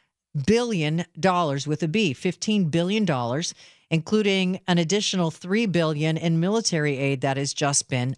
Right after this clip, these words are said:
announced. Um, this is actually a total of fifteen point two billion now, if you add it all up. So I, a few months ago for my,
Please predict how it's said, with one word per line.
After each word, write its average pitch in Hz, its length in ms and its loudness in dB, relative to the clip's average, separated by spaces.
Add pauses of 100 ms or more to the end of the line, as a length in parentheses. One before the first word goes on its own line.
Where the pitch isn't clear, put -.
announced. 220 840 0 (600)
Um, 156 360 0 (220)
this 220 200 0
is 190 100 0
actually 180 320 0
a 156 40 -6
total 170 300 0
of - 140 -6
fifteen 208 420 -2
point 180 420 -2
two 277 300 0
billion 131 420 -2
now, 123 260 -2
if 156 140 -4
you 156 120 0
add 143 200 0
it 147 100 0
all 165 200 0
up. 190 260 0 (840)
So 269 500 0 (140)
I, 320 480 2 (300)
a 208 60 -2
few 247 180 -2
months 240 240 2
ago 180 360 0
for 180 220 -4
my, 165 460 2